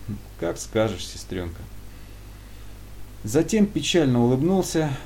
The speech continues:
поднялся с постели и вышел из комнаты в сопровождении конвоира, походя обронив: «Дайте мне пять минут».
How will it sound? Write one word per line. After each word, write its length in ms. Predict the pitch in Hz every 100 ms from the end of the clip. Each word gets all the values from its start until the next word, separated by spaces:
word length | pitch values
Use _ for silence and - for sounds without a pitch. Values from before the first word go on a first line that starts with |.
| -
поднялся 440 | 135 156 170 -
с 60 | 113
постели 680 | - 127 - - 160 135 127 -
и 100 | 220
вышел 380 | 170 175 143 107
из 100 | 101
комнаты 460 | - 113 104 101
в 60 | 92
сопровождении 760 | - 107 107 107 107 127 107
конвоира, 640 | 98 107 107 104 98 90 87 - - - - -
походя 320 | 147 135 117 110
обронив: 380 | 104 104 95 - - - - - - - - - -
«Дайте 400 | 98 113 180 -
мне 160 | 107 101
пять 240 | 104 98
минут». 280 | 98 95 82